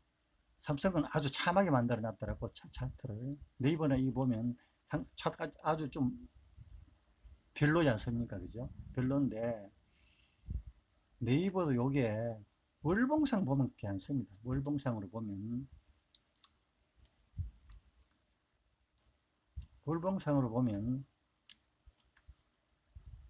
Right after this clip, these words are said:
차트도 뭐 거의 바닥권, 바닥권. 월봉상으로 보면 괜찮습니다.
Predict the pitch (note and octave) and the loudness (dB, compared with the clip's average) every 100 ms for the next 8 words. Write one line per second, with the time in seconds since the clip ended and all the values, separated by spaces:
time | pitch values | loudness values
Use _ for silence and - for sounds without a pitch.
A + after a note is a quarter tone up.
0 | - - _ _ _ _ _ - - - | -20 -20 _ _ _ _ _ -20 -20 -20
1 | - _ _ _ _ - E3+ F3+ - C3 | -20 _ _ _ _ -8 -4 -4 -4 -4
2 | A2 G2+ A2 F#2+ D3+ A#2 D3 G3 F3 - | -4 -6 -8 -4 -4 0 0 0 0 -4
3 | F#2+ - D3 - - - _ - - - | -6 -4 -4 -4 -10 -20 _ -18 -18 -18
4 | _ _ _ - C#3+ E3 E3+ D#3 D3 A#2+ | _ _ _ -8 -2 0 0 0 0 0
5 | B2 A2 G2 G2 - C#3+ G#2 | 0 -2 -2 -4 -4 -4 -6